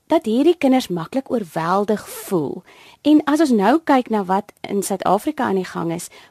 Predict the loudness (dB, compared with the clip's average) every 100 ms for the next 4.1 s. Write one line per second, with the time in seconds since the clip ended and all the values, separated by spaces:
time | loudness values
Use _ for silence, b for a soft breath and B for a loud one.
0 | 0 2 2 0 -4 -2 2 2 2 0
1 | 2 2 0 -4 -4 -4 -4 -8 -8 -4
2 | -4 -2 -2 -2 -2 -4 -6 -6 -6 -8
3 | -8 -6 -6 -6 -10 -12 -10 -8 -6 -8